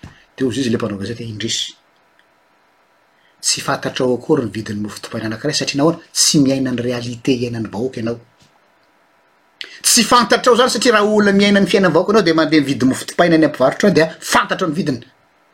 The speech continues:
Satria tena miaina anaty monde hafa. Ary zay ny problème. Ao anaty monde hafa, ianareo élite,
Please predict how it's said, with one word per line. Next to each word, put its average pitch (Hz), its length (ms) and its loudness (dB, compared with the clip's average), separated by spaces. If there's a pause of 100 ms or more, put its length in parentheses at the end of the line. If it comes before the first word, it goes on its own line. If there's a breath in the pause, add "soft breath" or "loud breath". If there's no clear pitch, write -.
(140)
Satria - 320 -4
tena 147 160 -4
miaina 131 320 0
anaty 127 260 -2
monde 127 300 0
hafa. - 320 -8 (260 loud breath)
Ary 185 180 0
zay 240 180 2
ny 233 100 -2
problème. 175 400 -2 (580 loud breath)
Ao 202 180 4
anaty 214 280 2
monde 208 300 6
hafa, - 600 0 (720)
ianareo 143 320 4
élite, 147 400 0